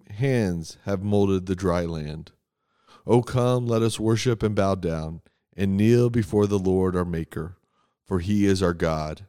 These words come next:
and we are the people of his pasture, and the sheep of his hand. Today,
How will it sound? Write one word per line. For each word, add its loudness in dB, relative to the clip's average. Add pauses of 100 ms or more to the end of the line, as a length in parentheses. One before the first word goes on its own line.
(240)
and -2
we 0
are 2
the -6
people -4
of -8
his -6
pasture, -12 (440)
and -8
the -4
sheep -6 (180)
of -12
his -6
hand. -8 (600)
Today, 2